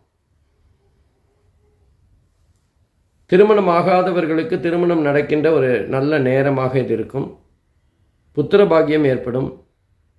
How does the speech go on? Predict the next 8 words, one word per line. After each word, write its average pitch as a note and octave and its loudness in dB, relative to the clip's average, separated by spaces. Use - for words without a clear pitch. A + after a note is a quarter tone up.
குடும்பத்துல G3 4
சுப F3+ 0
நிகழ்ச்சிகள் F#3+ 0
தொடர்ந்து F3 -2
நடக்கின்ற D#3+ -2
ஒரு C3 2
காலகட்டமா C3 -2
இருக்கும். G#2+ -10